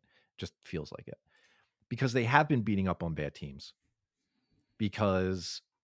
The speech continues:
they need to feel the, the urgency of the situation without pressing too much. You know, it's funny, I, it, just a brief tangent. Last week, I, I wanted to see Jean Segura be the guy this past week, and he, in, instead of channeling some of that energy that you can tell he still has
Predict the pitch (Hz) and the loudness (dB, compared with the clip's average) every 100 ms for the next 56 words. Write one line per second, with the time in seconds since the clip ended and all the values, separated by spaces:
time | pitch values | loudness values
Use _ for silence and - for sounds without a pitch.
0 | _ _ _ 104 101 117 123 139 170 - | _ _ _ -12 -2 0 2 0 -2 -2
1 | 147 - - 131 123 120 104 104 98 98 | -4 -4 -2 2 4 2 2 0 0 -2
2 | 104 - 107 113 110 - 98 90 - 98 | -6 0 0 2 -2 -2 -4 -4 -6 -4
3 | 95 90 92 85 95 78 - 90 87 120 | -2 -2 -4 -4 -2 -2 -4 -4 -4 -6
4 | 117 - 131 131 - - - 117 104 - | -8 -4 -4 -4 -10 -20 -6 0 0 0
5 | 107 92 85 92 71 82 - - 87 - | -2 0 0 -2 -6 -10 -10 -8 -10 -6
6 | 95 - - 85 90 - 87 85 - 90 | -6 -6 -8 -6 -8 -4 -4 -4 -4 -4
7 | 85 82 90 85 85 82 85 - 87 82 | -2 -2 -2 -2 -4 -6 -10 -6 -6 -6
8 | 80 - _ _ _ _ _ _ _ - | -8 -14 _ _ _ _ _ _ _ -2
9 | 117 104 - 110 95 82 87 87 85 78 | -2 0 2 4 2 0 -4 0 0 0
10 | 78 - 90 - 90 - 87 78 - 82 | -4 -8 -8 -4 -6 -4 -8 -8 -10 -10
11 | - 107 110 107 - 101 - 92 - - | -6 -2 -2 -2 -4 -6 -4 -6 -6 -2
12 | 95 98 90 87 82 - _ _ _ _ | 0 2 0 -2 -6 -18 _ _ _ _
13 | _ _ _ - - 113 98 95 87 - | _ _ _ -4 0 2 2 0 -2 -2
14 | 104 85 90 92 104 87 87 85 82 82 | -2 0 -2 0 0 0 -2 -4 -6 -8
15 | 87 87 80 - - 69 120 85 82 82 | -6 -6 -6 -10 -10 -4 -2 -2 -4 -8